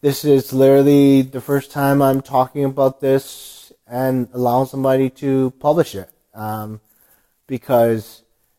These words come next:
going through what I went through during the rally of Black Lives Matter and almost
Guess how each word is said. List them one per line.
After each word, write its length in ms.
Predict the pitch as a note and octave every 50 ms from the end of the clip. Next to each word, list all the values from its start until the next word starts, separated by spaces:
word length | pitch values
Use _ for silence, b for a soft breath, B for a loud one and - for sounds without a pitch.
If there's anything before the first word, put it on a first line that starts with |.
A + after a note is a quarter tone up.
| _ _
going 260 | - C3+ C3 C3 C3
through 240 | - - C#3 C3 B2
what 180 | A#2+ B2+ B2+ B2+
I 160 | B2 B2 B2+
went 360 | B2 B2 B2+ B2 A#2 A#2 _
through 580 | - B2+ B2 A#2+ A#2+ A#2 A#2 A#2 A2+ A2 A2+ -
during 280 | - B2+ B2+ B2 B2 B2
the 100 | A#2+ A2+
rally 440 | A#2 A#2+ A#2+ A#2+ B2 B2 B2 B2+
of 100 | B2 A#2
Black 300 | A2+ A#2+ A2+ A2+ A#2 -
Lives 260 | B2 A2+ A2+ A2+ - -
Matter 580 | A#2 A2+ A#2 A#2 A#2 A#2 A#2 A#2+ A#2+ A#2 A#2 b b b b b b b b b b _ _ _
and 680 | B2 B2 B2 B2 B2 B2 B2 B2 B2 B2 B2 B2 A#2+ - _ _ _ _ _ _ _ _
almost 640 | B2+ C3 C3 C3+ C#3 C3+ C3+ C3 - - - -